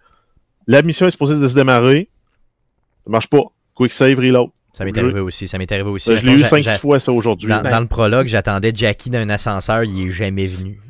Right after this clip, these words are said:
Speaker 2: Je sais pas, il était
Speaker 1: Ouais,
Speaker 2: là, mais
Speaker 3: faut,
Speaker 2: il
Speaker 3: faut
Speaker 2: était pas là. Mhm.
Speaker 3: Ah, il prend de la main.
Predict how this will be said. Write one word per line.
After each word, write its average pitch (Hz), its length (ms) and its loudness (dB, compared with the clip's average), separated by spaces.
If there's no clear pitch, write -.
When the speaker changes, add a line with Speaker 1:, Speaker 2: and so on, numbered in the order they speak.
Speaker 2:
Je - 80 -20
sais 101 60 -6
pas, 117 140 -2
il 113 100 -2
était 113 220 2
Speaker 1:
Ouais, 127 60 6
Speaker 2:
là, 165 180 6
mais 123 80 2
Speaker 3:
faut, 147 200 4
Speaker 2:
il - 60 2
Speaker 3:
faut - 100 0
Speaker 2:
était 147 60 2
pas 104 140 -10
là. - 60 -16
Mhm. 127 240 -12
Speaker 3:
Ah, 156 100 2
il 139 160 -2
prend 147 180 -2
de 139 80 -4
la 127 100 0
main. 123 180 -4